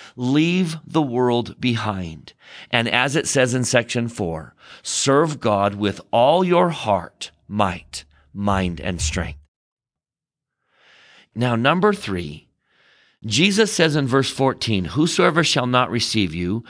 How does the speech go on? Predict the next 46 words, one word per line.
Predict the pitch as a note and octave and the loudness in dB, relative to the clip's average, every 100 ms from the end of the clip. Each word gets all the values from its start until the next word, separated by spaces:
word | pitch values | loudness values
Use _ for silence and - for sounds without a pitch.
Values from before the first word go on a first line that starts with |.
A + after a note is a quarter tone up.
| - - | -14 -2
nor | A2 | 0
hear | F#2+ A#2 | 2 2
your | A2+ B2 | 4 2
words, | B2 F2+ F2+ F#2+ | 2 0 -2 -4
when | G#2 G#2+ | -2 0
ye | A#2+ | 2
depart | C3+ C#3+ A2+ G#2+ | 2 0 0 0
out | G2+ G#2 | 0 0
of | G#2+ | 2
that | A#2 | 0
house | G2 A2 G#2+ | 0 -2 -2
or | B2 | -6
city, | - F2+ E2 F#2 - - - | -6 -6 -6 -10 -10 -18 -14
shake | - - C3+ C#3 D#3 | -4 0 2 2 0
off | - B2 A#2 | 0 0 0
the | - A2 | -2 0
dust | G2 G2 F#2+ - | 2 0 0 -4
of | F#2+ | -4
your | F2+ F#2+ | -2 -2
feet." | - D#2 B1 _ - - _ - - - | -4 -12 -12 _ -20 -20 _ -20 -18 -2
Now, | G2 | 2
that | G#2 C#3+ - | 2 0 0
phrase | C3 B2+ A2 | 2 2 4
is | A#2+ | 0
found | - A2 G#2 G#2 F2+ | 0 2 2 2 -2
in | G#2 F#2+ G2 | -4 0 2
many | G#2+ A#2 B2+ | 2 4 2
scriptures, | - - E2+ F#2 E2 | 0 -2 -4 -4 -4
including | F#2 - G2+ A2+ A2+ | -4 -2 0 2 2
the | G2 | 0
Doctrine | F2 F2+ - E2 | 0 -2 -4 -8
and | E2 | -8
Covenants. | - D#2 D#2 D2 - - - _ _ _ _ - - - | -10 -12 -14 -20 -20 -20 -20 _ _ _ _ -20 -20 -8
But | A#2 C#3 - | 2 2 4
the | C3 | 2
spirit | - - - D#3+ E3+ G3+ G#3 | 2 0 0 2 4 4 4
of | - B2+ | 0 0
the | B2 | 0
scriptures | A#2+ - - D#3 - - F#2+ F#2 | 0 0 0 -2 -2 -4 -4 -2
seems | - C#3 D#3 E3+ | -2 0 0 -2
to | - C#3 | -2 -4
suggest | - - A2 G#2 G2 G2+ - | -2 -4 -2 0 0 0 -2
this | A#2 - | -4 -2
isn't | D3+ E3 G3 - | -2 0 0 -2
a | |
curse. | A#2 - A2+ F2 - - | -6 -4 -2 -2 -2 -6